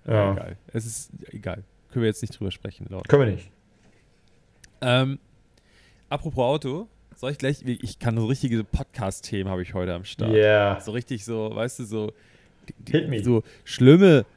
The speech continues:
Speaker 2: in Anführungszeichen schlimme Dinge, die dem weißen Cis-Mann passi-, passiert sind. Und so
Speaker 1: <gasps>
Speaker 2: First World Problems
Speaker 1: Ja.
Speaker 2: hab ich. Ich hab viele am Start.
Speaker 1: Das sind die besten.
Speaker 2: Pass auf.
Speaker 1: Ich passe.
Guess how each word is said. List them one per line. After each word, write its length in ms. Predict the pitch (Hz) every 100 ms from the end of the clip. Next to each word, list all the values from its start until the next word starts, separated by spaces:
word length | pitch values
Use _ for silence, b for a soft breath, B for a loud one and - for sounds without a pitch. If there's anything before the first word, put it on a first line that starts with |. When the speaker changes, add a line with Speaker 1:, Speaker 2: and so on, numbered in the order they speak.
| _
Speaker 2:
in 140 | 120
Anführungszeichen 480 | 127 139 127 113 110
schlimme 360 | - 139 156
Dinge, 280 | 127 127 120
die 240 | 110 117 113
dem 200 | 113 104
weißen 320 | 113 135 127
Cis-Mann 380 | - 151 120 98
passi-, 380 | - - 151
passiert 340 | - 110 - 101
sind. 380 | - 90 92 - -
Und 80 |
so 440 | 190 247 277 247 165 107
Speaker 1:
<gasps> 80 | -
Speaker 2:
First 320 | - 120 -
World 180 | 135 151
Problems 560 | 101 92 87 92 - -
Speaker 1:
Ja. 160 | 156
Speaker 2:
hab 80 | 101
ich. 160 | 123 - -
Ich 140 | 131
hab 140 | 131 -
viele 280 | - 175 131
am 120 | 117
Start. 340 | - - - _ -
Speaker 1:
Das 80 |
sind 120 | - 110
die 40 |
besten. 360 | 135 120 - 101 -
Speaker 2:
Pass 180 | 135
auf. 240 | 127 90 - _ _ _ -
Speaker 1:
Ich 140 | 135
passe. 320 | - 113 101